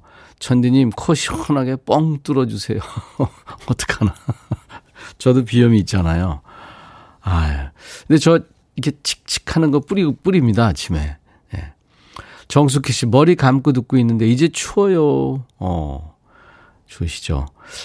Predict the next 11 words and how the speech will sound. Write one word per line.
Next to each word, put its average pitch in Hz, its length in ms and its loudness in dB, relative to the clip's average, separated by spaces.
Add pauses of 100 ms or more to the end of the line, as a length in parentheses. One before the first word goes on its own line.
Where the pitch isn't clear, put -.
이게 147 80 2
두 156 240 0
계절이 143 380 6
있습니다, 107 500 0
그죠? 92 580 -4
예. 71 280 -6 (420)
시월은 123 640 0 (140)
여름도 110 480 0
느끼고 101 500 -2
가을도 87 440 -2
느끼고 78 500 -12